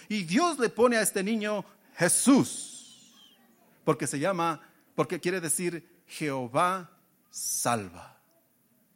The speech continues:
Jehová salva. Y de manera tan sencilla y de manera tan simple nos da un mensaje tan grande que algún día Él mismo se iba a empaquetar en un vientre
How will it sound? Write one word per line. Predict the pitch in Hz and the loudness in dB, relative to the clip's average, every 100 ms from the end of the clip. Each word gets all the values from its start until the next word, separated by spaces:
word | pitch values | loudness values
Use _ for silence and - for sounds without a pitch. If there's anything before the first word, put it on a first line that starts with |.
| _ _ _ _ _ _ | _ _ _ _ _ _
Jehová | - - 117 107 120 123 120 107 _ _ _ _ | -16 -8 -8 -4 -4 -4 -8 -14 _ _ _ _
salva. | - - 123 98 85 85 _ _ _ _ _ _ _ _ _ - - | -8 -4 -4 -6 -16 -20 _ _ _ _ _ _ _ _ _ -16 -2
Y | 180 | 2
de | 240 | 4
manera | 214 214 262 190 - | 2 4 4 4 4
tan | 269 247 | 4 4
sencilla | 226 214 165 - 247 208 127 95 - _ _ _ - | 0 0 0 2 2 0 -2 -10 -20 _ _ _ -6
y | 160 | 0
de | 214 | 2
manera | 208 254 269 - | 4 4 4 4
tan | 220 202 | 2 2
simple | - - 269 254 165 151 151 - 160 | 2 4 4 2 0 -4 -6 -8 -2
nos | 190 165 | 0 2
da | |
un | 247 | 2
mensaje | 220 202 - 220 208 | 2 0 4 4 4
tan | - - 226 214 | -4 0 0 0
grande | 170 190 151 120 117 - - - | -2 0 -2 -6 -14 -20 -8 4
que | 247 | 6
algún | 214 247 320 | 6 4 4
día | 233 240 170 - - | 2 2 2 0 0
Él | 277 240 | 2 4
mismo | 277 233 220 | 4 2 0
se | 254 | 0
iba | 262 | 0
a | |
empaquetar | 226 160 - 214 220 190 262 285 | -2 -4 4 4 4 6 8 8
en | 269 | 6
un | 247 196 | 2 2
vientre | 247 233 - 196 147 - | 2 2 -2 -4 -6 -14